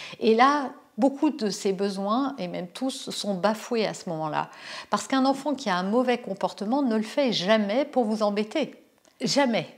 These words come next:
Et si vous n'en êtes pas convaincu, bah, je vous invite à aller voir, euh, les quantités de vidéos de cette chaîne pour, euh, avoir un éclairage sur le comportement de votre enfant. C'est juste qu'on n'a pas, nous, le mode d'emploi. Alors, il ne s'agit pas de se culpabiliser si vous avez déjà mis votre enfant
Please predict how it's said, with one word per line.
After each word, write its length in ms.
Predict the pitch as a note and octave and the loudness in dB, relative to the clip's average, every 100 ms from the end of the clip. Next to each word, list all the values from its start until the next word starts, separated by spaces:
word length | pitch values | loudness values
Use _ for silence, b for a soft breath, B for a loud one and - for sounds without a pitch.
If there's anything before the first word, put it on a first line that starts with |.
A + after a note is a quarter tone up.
| - | -10
Et 120 | F#3+ | -8
si 160 | F#3+ G#3+ | -6 -8
vous 140 | F#3+ | -8
n'en 180 | G3+ F3+ | -4 0
êtes 200 | G3 F#3+ | 0 2
pas 120 | C#4+ | 2
convaincu, 560 | D4 C#4+ B3 B3+ B3+ D4+ | 4 6 8 6 4 2
bah, 160 | A#3 G#3+ | 2 2
je 100 | A3 | 0
vous 160 | A3 | 0
invite 360 | A3+ A#3 C4+ C4+ | 2 2 0 2
à 60 | |
aller 200 | F#3 G3 | 2 2
voir, 320 | G3+ A#3 A#3+ F#3+ | 2 4 4 2
euh, 100 | E3+ | -4
les 120 | E3+ | -6
quantités 520 | - - - A#3+ A#3 | -2 -4 -2 -4 -4
de 80 | F3+ | -4
vidéos 320 | G3 F#3 F#3 | -4 -2 -2
de 80 | F#3+ | -4
cette 240 | E3+ E3 | -8 -6
chaîne 380 | - G#3 A#3+ A#3+ | -4 -2 0 -2
pour, 420 | A3+ - A3 G#3+ | -4 -6 -6 -4
euh, 280 | D#3+ - - B B - | -6 -6 -8 B B -10
avoir 340 | D#3 F#3+ F3+ | -4 -4 -4
un 80 | F3 | -6
éclairage 500 | F3+ - F#3+ G3 F#3+ | -8 -8 -2 0 0
sur 240 | - F3+ | -6 -6
le 80 | - - | -10 -10
comportement 600 | F3 E3+ - F3+ F3 F3 | -8 -6 -6 -6 -4 -4
de 40 | |
votre 240 | D#3+ - | -6 -8
enfant. 320 | E3 - B3 C#4+ B B | -10 -2 -2 -2 B B
C'est 180 | - G#3+ | -2 0
juste 180 | C#4 C#4+ | 2 -2
qu'on 160 | G3+ | -4
n'a 140 | F#3 E3 | -2 0
pas, 180 | - F#3 | 0 2
nous, 240 | G#3+ A3+ | 2 2
le 140 | G3+ | 0
mode 200 | F#3+ F#3 | -2 -4
d'emploi. 460 | E3+ F#3 - F3 - B B | 0 -2 0 -4 -4 B B
Alors, 120 | G3 | 2
il 60 | B3 | 4
ne 40 | |
s'agit 340 | B3 C4+ A#3+ C4 | 4 4 4 6
pas 160 | D4+ | 4
de 80 | D4 | 4
se 140 | - G3+ | 0 -4
culpabiliser 840 | G3 C4 A3 G#3 F#3+ F#3 F3+ A3+ | 0 -2 0 0 -2 -4 0 0
si 160 | A3+ G3 | 0 -8
vous 200 | E3+ D#3 | -8 -4
avez 220 | E3+ G3 | -2 -2
déjà 360 | F3 D3+ E3+ E3+ | -4 -6 -4 -4
mis 220 | F3+ F3+ | -4 -6
votre 260 | D3+ - - | -8 -8 -12
enfant 380 | - D3+ - | -8 -8 -8